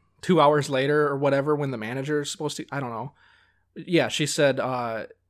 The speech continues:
"Yeah, go, go into the back room and go on the computer and check to see if there's any stuff you need to do." I was like, "There's not, but fine, I can do that." She says, "While you're doing that, I'll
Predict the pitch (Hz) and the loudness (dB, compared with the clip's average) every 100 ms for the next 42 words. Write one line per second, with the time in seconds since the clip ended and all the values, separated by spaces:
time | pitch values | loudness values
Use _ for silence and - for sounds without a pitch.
0 | _ 160 151 139 160 165 156 147 139 - | _ 0 2 4 4 4 2 -2 -6 -12
1 | _ _ - 151 151 - 160 147 135 131 | _ _ -2 -2 -2 -8 -6 -4 -2 0
2 | 127 127 - 123 123 120 117 117 - _ | 0 0 -4 -6 -6 -10 -14 -16 -20 _
3 | 139 135 131 123 - 117 117 - 120 - | -2 -2 -2 -8 -10 -8 -8 -6 -6 -8
4 | 131 - 113 120 117 110 107 107 _ _ | -12 -12 -12 -12 -12 -14 -14 -18 _ _
5 | _ - - 104 113 104 - - - - | _ -12 -10 -10 -10 -14 -16 -16 -16 -16
6 | 117 110 131 117 - - - _ - 110 | -14 -14 -10 -10 -10 -14 -20 _ -16 -16
7 | 110 98 113 95 95 82 - _ - - | -16 -18 -16 -16 -16 -16 -18 _ -20 -16
8 | - 143 139 127 123 117 113 117 113 107 | -8 0 0 0 -4 -8 -8 -6 -4 -6